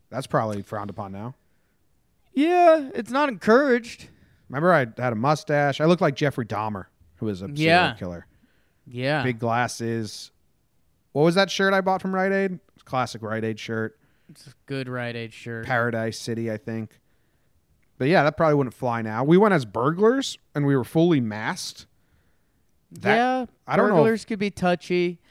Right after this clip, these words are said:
Speaker 2: In college, there's really still no rules. Like, you just can't go blackface.
Speaker 1: We
Speaker 2: That's pretty much the only rule.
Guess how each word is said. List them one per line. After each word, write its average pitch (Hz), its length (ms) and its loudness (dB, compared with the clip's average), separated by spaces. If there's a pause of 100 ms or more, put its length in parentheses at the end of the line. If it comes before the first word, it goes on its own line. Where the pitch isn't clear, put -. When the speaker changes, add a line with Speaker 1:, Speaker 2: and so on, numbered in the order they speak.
(140)
Speaker 2:
In 247 180 -4
college, 269 540 -2
there's 175 220 4
really 160 280 4
still 151 320 0
no 143 240 -2
rules. 123 480 -6
Like, 135 160 -6
you 139 80 -4
just 147 200 -4
can't 139 260 -6
go 127 180 -6
blackface. 117 960 -12
Speaker 1:
We 147 160 4
Speaker 2:
That's 156 160 0
pretty 127 200 -6
much 120 240 -10
the 120 120 -10
only 107 220 -14
rule. - 360 -20